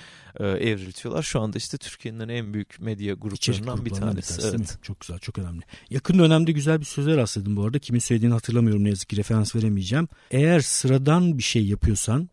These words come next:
Speaker 2: onu sıra dışı göstermenin bir yolunu bul. Sıra dışı bir şey, bir şey yapıyorsan da onu sıradan göstermenin bir yolunu bul." diye çok hoşuma gitti. Yani benzerleri çokça bulunan bir şey yapıyorsan bunu insanlara aşina gösterecek şekilde yaklaş.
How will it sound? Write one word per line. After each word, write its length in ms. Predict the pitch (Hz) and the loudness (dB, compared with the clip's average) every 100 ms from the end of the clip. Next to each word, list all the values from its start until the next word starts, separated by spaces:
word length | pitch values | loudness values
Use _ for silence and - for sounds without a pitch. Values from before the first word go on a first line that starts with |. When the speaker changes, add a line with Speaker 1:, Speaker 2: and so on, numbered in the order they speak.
| _ | _
Speaker 2:
onu 160 | 131 151 | 2 2
sıra 280 | - 139 123 | 4 4 4
dışı 180 | 110 | 2
göstermenin 600 | 107 107 - 110 107 104 | 2 2 2 2 4 2
bir 60 | 101 | 2
yolunu 400 | 101 95 92 87 | 0 0 -2 2
bul. 100 | 147 - - - - | 0 0 -8 -20 -12
Sıra 320 | - 143 185 | -2 4 4
dışı 220 | 175 139 | 4 2
bir 40 | 127 | 0
şey, 280 | - 117 113 | 4 4 2
bir 80 | 120 | -2
şey 160 | - 123 | 2 2
yapıyorsan 540 | 113 131 123 180 196 | 4 2 2 4 4
da 40 | 131 | 4
onu 140 | 160 | 4
sıradan 440 | - 139 135 143 | 2 4 4 4
göstermenin 600 | 120 98 - 98 98 160 | 4 2 0 0 0 0
bir 60 | 135 | 2
yolunu 340 | 113 104 104 | 2 2 0
bul." 180 | 92 90 | -2 -2
diye 140 | 101 151 | -2 0
çok 200 | - - | 0 0
hoşuma 280 | - 120 | 2 2
gitti. 420 | 98 87 - 156 175 - - - - | 2 -2 -2 -2 -2 -6 -18 -18 -2
Yani 460 | 123 107 113 165 160 - - 117 _ _ _ | 2 4 4 2 0 -8 -20 -20 _ _ _
benzerleri 640 | 101 131 135 139 151 160 165 | 2 4 6 6 6 4 2
çokça 420 | - - - 117 | 0 2 2 2
bulunan 340 | 117 107 107 | 4 4 4
bir 60 | 101 | 2
şey 160 | - | 0
yapıyorsan 680 | 104 104 117 107 - 185 175 | 0 2 2 2 2 2 2
bunu 340 | 131 151 190 - _ | 0 0 0 -2 _
insanlara 520 | - 131 - 139 160 139 | -2 0 2 2 4 4
aşina 340 | 123 - 156 | 2 2 2
gösterecek 580 | 135 110 - 104 95 95 | 2 0 0 -2 -2 -4
şekilde 340 | - - 92 | -6 -6 -4
yaklaş. 580 | 95 90 - 147 175 - | -2 -4 -2 -2 -2 -6